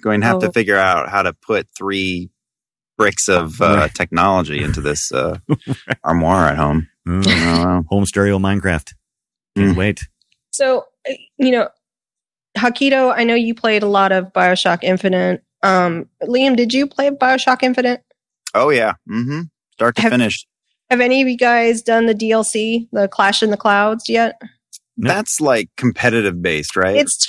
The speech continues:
Speaker 2: totally competitive based.
Speaker 1: I'm more of a story nerd. I don't really care about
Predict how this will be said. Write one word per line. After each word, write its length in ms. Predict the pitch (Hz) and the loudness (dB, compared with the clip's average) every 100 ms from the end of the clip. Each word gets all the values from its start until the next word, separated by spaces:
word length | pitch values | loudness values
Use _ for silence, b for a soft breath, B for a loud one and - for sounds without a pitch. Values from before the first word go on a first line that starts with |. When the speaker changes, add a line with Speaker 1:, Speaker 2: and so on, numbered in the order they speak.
| - | 0
Speaker 2:
totally 400 | 214 202 196 185 | 0 2 2 0
competitive 560 | 190 180 - - - | 0 -2 -2 -2 -4
based. 280 | - - - | -4 -8 -6
Speaker 1:
I'm 200 | 98 127 | -2 0
more 200 | 139 131 | 2 0
of 100 | 113 | 0
a 40 | 104 | -4
story 440 | - 98 87 85 | -4 -2 0 0
nerd. 260 | 82 82 85 | -2 -2 0
I 80 | |
don't 120 | 95 82 | 0 0
really 200 | 78 80 | -2 -2
care 220 | 87 82 | 0 0
about 300 | 82 80 | 2 2